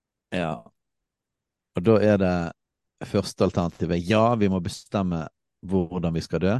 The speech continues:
Vi må selv bestemme hvordan vi skal dø. Eh, nummer to, ja, men jeg er redd for at syke og eldre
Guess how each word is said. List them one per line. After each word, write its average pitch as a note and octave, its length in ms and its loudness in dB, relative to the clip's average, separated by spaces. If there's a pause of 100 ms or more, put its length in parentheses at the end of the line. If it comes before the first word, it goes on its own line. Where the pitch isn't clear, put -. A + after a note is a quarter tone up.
Vi G2+ 80 4
må F2+ 80 0 (160)
selv F2+ 320 0
bestemme E2 320 -2
hvordan E2 300 -2
vi - 20 -10
skal E2+ 240 -6
dø. G#2+ 80 2 (1040)
Eh, D#2 80 -8
nummer F2 160 -2
to, B2 320 2
ja, F#2+ 480 0
men F#2 160 -4
jeg F#2 140 -2
er F2+ 100 -4
redd F#2+ 160 -2
for F2+ 80 -4
at - 160 -10
syke - 400 -4
og F#2+ 80 0
eldre E2 320 -4